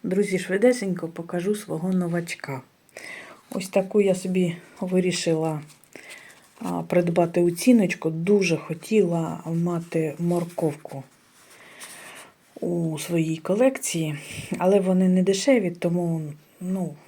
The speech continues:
вирішила чомусь придбати,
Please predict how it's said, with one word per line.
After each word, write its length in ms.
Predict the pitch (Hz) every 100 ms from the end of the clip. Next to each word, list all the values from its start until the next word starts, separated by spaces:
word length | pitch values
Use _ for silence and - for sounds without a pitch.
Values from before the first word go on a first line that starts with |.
| - - - - - - - - - - _ _ -
вирішила 440 | 302 214 185 170
чомусь 340 | 175 185 190
придбати, 760 | - 170 160 175 175 - 151